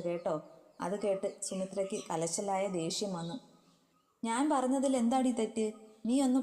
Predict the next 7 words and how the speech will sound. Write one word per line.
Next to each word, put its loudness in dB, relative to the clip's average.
പറഞ്ഞേ. 0
നിങ്ങളുടെ 4
കല്യാണം 2
കഴിഞ്ഞ് 0
ഞാൻ 0
അങ്ങനെയായിരുന്നോ? 0
നിങ്ങളുടെ 0